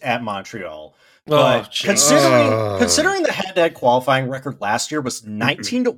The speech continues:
Speaker 1: one ahead for Gasly, twelve to nine is a considerable improvement.
Speaker 2: That is a,
Speaker 1: I
Speaker 2: that
Speaker 1: just
Speaker 2: is an improvement.
Speaker 3: But, but, but, R J, the problem is, is that th-, the pace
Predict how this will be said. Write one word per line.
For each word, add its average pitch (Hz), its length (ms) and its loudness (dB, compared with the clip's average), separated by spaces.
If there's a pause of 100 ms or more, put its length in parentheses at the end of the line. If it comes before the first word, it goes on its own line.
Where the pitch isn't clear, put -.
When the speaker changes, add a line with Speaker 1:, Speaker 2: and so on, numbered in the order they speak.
(120)
Speaker 1:
one 107 220 -8
ahead 170 380 -4
for 185 160 -10
Gasly, 202 640 -2 (380)
twelve 392 340 2
to 277 120 4
nine 156 440 4
is 131 160 -2
a 123 60 0
considerable 143 960 -2
improvement. 120 800 -8 (140)
Speaker 2:
That 139 160 0
is 165 160 -2
a, - 20 2
Speaker 1:
I 302 140 4
Speaker 2:
that - 80 0
Speaker 1:
just 120 360 2
Speaker 2:
is 113 100 -14
an - 60 -20
improvement. 107 320 -12
Speaker 3:
But, 156 240 0
but, 151 220 0 (160)
but, 131 300 0 (180)
R 165 260 2
J, 117 220 0
the 95 140 -4
problem 180 400 -2
is, 151 200 0
is 95 100 -14
that 101 220 -2
th-, 104 180 -16
the 113 220 -2
pace - 720 -2